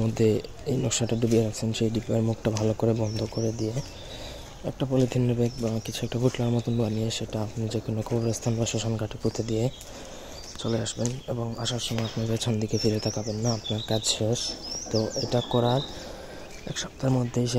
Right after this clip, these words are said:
আপনার প্রতি সম্মোহিত হবে, এবং আপনাদের সম্পর্ক এমন হবে যে মধুর মতো মিষ্টি হয়ে যাবে, সে আপনাকে ছাড়া কিছুই বুঝবে না। এক কথায় আপনার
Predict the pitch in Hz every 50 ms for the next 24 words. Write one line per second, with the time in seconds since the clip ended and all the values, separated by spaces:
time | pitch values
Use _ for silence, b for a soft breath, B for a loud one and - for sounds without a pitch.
0 | 113 113 120 113 113 113 123 110 - 110 123 120 113 113 113 113 - - 117 110
1 | 110 107 107 117 135 - B B B B B B B B - 123 113 113 117 113
2 | 110 120 - 120 113 - - 123 117 117 127 - - 135 123 117 - 120 113 -
3 | - - 123 127 - - - - 123 117 123 127 127 117 107 120 113 120 127 117
4 | 113 117 110 113 113 110 120 117 117 117 113 120 120 117 113 107 - - 120 110
5 | 113 110 110 110 110 113 117 113 - - 110 117 - - 123 117 120 110 - -
6 | 110 110 113 131 - - 117 113 120 113 107 117 117 110 113 131 - B B B
7 | B B B B B B B B B B B B B B - - - - - 135
8 | - - 120 117 117 123 127 120 117